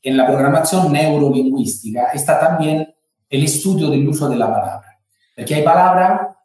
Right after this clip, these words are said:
que de alguna forma son mágicas, es decir, te ayudan, y hay palabras que te limitan, como has dicho tú al niño. Es decir, que si el niño consi-, continúa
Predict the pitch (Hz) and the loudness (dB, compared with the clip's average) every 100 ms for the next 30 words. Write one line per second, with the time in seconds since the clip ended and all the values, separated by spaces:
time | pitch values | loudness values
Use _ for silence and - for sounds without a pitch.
0 | _ 131 131 127 160 - - 139 143 123 | _ -6 -2 0 0 0 -2 -2 -2 -2
1 | 123 143 - 123 135 143 - - 131 120 | 0 0 0 -4 -2 -2 -2 -6 -12 -6
2 | 143 139 - 117 135 151 120 127 - - | -4 -6 -6 -4 -2 0 0 -2 -4 -8
3 | _ _ _ 127 147 160 160 165 175 - | _ _ _ -4 0 2 4 4 2 0
4 | - 135 123 131 139 - - - - - | -4 -4 -4 0 -2 -2 -8 -10 -20 -20
5 | _ _ 127 123 127 135 139 123 123 139 | _ _ -4 -4 -2 -2 0 2 2 2
6 | 107 95 92 - - _ - 135 208 160 | 0 -2 -8 -14 -20 _ -8 -8 -6 -4
7 | 127 151 190 190 - 143 139 165 135 - | -2 0 2 2 0 -2 -2 -4 -4 -4
8 | 135 131 180 131 107 - - | -4 -4 -2 -2 -2 -6 -10